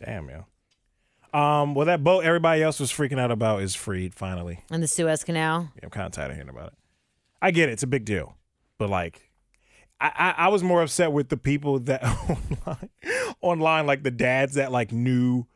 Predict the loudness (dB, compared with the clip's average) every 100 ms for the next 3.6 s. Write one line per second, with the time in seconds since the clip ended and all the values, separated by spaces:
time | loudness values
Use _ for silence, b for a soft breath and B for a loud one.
0 | _ _ -2 -2 -2 -4 -4 -4 -6 _
1 | _ _ _ _ _ -4 0 2 2 0
2 | 2 4 4 4 4 4 4 0 -6 0
3 | 4 4 4 2 -2 -6